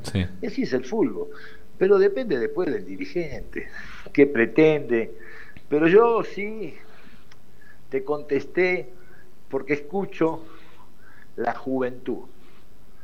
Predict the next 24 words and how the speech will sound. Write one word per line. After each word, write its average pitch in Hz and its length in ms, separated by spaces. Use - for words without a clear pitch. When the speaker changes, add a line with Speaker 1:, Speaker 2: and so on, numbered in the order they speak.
Speaker 2:
Y 143 60
el 185 100
otro 208 300
día 214 240
me 156 100
hicieron 185 280
una 160 260
pregunta, 165 680
eh, 139 760
eh, 139 220
en 139 180
un 180 140
periodismo 151 600
de 139 120
acá 185 260
y 175 40
me 151 120
dijo, 156 360
"Es 147 160
que 151 140
los 147 120
jóvenes 185 340
están 170 260
actualizados." 131 920